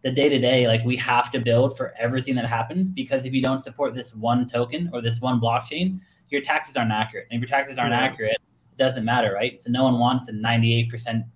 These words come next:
Speaker 1: complete report. They need a hundred percent.
Speaker 2: Yeah.
Speaker 1: And so the fun part is we get to build across the ecosystem.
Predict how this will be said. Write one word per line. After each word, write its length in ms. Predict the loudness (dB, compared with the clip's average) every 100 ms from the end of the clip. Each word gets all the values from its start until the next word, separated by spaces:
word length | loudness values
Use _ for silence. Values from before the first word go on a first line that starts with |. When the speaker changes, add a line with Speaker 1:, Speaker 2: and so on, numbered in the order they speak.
| _
Speaker 1:
complete 400 | -8 -6 -6 -8
report. 380 | -14 -8 -8 -6
They 60 | -2
need 160 | -2
a 20 |
hundred 300 | -2 -6 -8
percent. 340 | -12 -18 -18 -20 _ _ -8
Speaker 2:
Yeah. 200 | -4 -4
Speaker 1:
And 220 | -4 -6
so 80 | -6
the 80 | -6
fun 160 | -2 2
part 140 | 2
is 60 | 2
we 80 | 0
get 120 | -2
to 80 | -2
build 240 | 2 2
across 320 | 0 -2 -6
the 120 | -8
ecosystem. 460 | -16 -14 -16 -16 -20